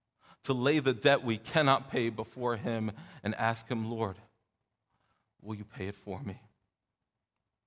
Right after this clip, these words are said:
Let's pray. Lord, I thank you for the, the patience and the, the willingness to listen to these folks. I,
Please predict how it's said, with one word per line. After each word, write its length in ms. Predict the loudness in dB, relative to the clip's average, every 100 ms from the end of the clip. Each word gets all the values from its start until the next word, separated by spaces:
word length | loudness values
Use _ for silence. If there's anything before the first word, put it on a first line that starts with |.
| _
Let's 160 | -14 -14
pray. 240 | -14 -14 -12 -16 _ _ _ -20 -20 -20 -20 _ _ _ _ _ _ _ _ _ _ _ _ _ _ _ _ _ _ _ _ _ _ _ _ _ _ _ _ _ _ _ _ _ _ _ _ _ -2
Lord, 160 | 2
I 60 | 2
thank 320 | 2 0 0
you 60 | -6
for 160 | -6
the, 220 | -4 -4 -6
the 140 | -8
patience 680 | -8 -4 -4 -2 -4 -6 -6
and 160 | -6
the, 180 | -6 -6
the 100 | -8
willingness 520 | -4 0 0 0 -4
to 100 | -8
listen 320 | -8 -6 -6 -8
to 60 |
these 220 | -8 -8
folks. 420 | -6 -4 -4 -4
I, 140 | -4